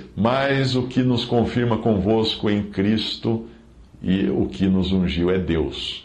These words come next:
o qual também nos selou e nos deu o penhor do Espírito em nossos corações."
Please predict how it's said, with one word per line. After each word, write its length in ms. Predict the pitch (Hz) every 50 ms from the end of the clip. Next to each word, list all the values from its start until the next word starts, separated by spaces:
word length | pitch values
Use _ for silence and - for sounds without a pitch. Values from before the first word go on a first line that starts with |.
| - -
o 80 | -
qual 260 | 78 - - 78 78 78
também 360 | - 90 82 76 80 85 90
nos 220 | 98 135 160 - -
selou 540 | - - 135 104 95 95 107 131 156 165
e 40 | 170
nos 240 | 160 165 139 95 85
deu 160 | 92 92 107
o 80 | 117 -
penhor 440 | - 131 123 107 92 87 90 95 98
do 80 | 107
Espírito 480 | 123 - - - 90 87 85 85 85 120
em 40 | 120
nossos 300 | 104 87 80 80 - -
corações." 680 | - - - 170 - - - - - - - - -